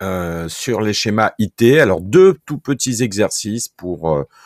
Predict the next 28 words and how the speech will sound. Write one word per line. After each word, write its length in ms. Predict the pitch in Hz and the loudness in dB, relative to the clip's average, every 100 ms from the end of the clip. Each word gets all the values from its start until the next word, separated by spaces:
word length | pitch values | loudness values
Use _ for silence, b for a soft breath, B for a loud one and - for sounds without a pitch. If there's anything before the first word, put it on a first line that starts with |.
| B - | B -8
plus 200 | - - | -6 -4
pour 180 | 90 | -4
réviser 380 | 107 117 127 117 | 0 0 0 0
le 80 | 113 | 0
cours 440 | - 127 131 - | -2 2 2 0
que 440 | - 92 87 85 73 - B B B B - | -2 -2 0 -2 -6 -10 B B B B -8
faire 220 | 123 98 | -4 -2
des 180 | 98 90 | -2 -4
exercices, 480 | 92 - - 101 | -6 -8 -8 -8
parce 160 | - 90 | -8 -10
que 80 | 92 | -8
c'est 180 | - 78 | -8 -6
pas 140 | 92 | -6
très 260 | - 92 85 | -6 -8 -6
évident 320 | 80 80 87 | -6 -6 -8
de 80 | 82 | -8
faire 120 | 90 | -8
des 180 | 82 82 | -6 -6
exercices 540 | 71 78 - 85 - | -8 -8 -8 -8 -10
là-dessus. 400 | 76 - 117 113 | -12 -8 -4 -4
Donc, 200 | 85 85 | -4 -8
pour 200 | - 82 | -10 -4
revoir 400 | 95 87 107 101 | -4 0 0 0
les 120 | 95 | -2
principaux 500 | - 104 95 101 - | -4 -6 -6 -8 -8
points 260 | 170 101 92 | -8 -4 -4
du 140 | 85 | -4
cours 400 | 82 147 185 - | -4 -2 -2 -4